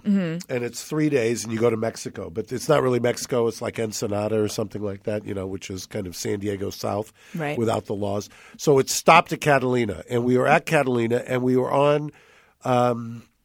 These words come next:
Speaker 2: those little golf carts, and the golf cart, and we were drinking.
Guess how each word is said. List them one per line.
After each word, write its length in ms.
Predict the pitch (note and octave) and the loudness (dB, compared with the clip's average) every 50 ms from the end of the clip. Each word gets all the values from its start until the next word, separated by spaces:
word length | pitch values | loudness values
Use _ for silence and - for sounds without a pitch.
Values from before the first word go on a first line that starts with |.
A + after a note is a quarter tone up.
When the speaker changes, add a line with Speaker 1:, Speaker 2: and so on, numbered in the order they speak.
| - - - | -20 -4 0
Speaker 2:
those 220 | C#3 B2 A#2 B2 | 2 2 2 2
little 240 | B2+ C#3+ C#3+ D3 C3+ | 2 4 4 4 4
golf 380 | A#2 - C#3 D#3 F#3 F3+ - - | 4 4 6 6 6 4 2 0
carts, 440 | - A2+ D#2 - - - - - - _ _ | 0 0 -2 -2 -4 -8 -8 -8 -10 _ _
and 160 | - C3 B2+ B2 | -2 0 0 0
the 60 | A#2 | 0
golf 420 | A2+ B2+ C3 D#3 G3+ G#3 - - | 4 8 8 8 8 8 4 0
cart, 340 | - - B2+ A2+ A2+ A#2+ - - _ _ - - - - - _ _ - | 0 2 4 4 4 4 0 -4 _ _ -20 -20 -20 -20 -20 _ _ 2
and 160 | C#3+ C#3 C#3 | 4 6 8
we 140 | D#3 D#3+ D#3+ | 8 10 10
were 100 | D#3+ D#3 | 8 8
drinking. 500 | - E3+ G3 A3 C#4+ - B2 E2+ - | 8 8 6 6 6 4 -2 -6 -6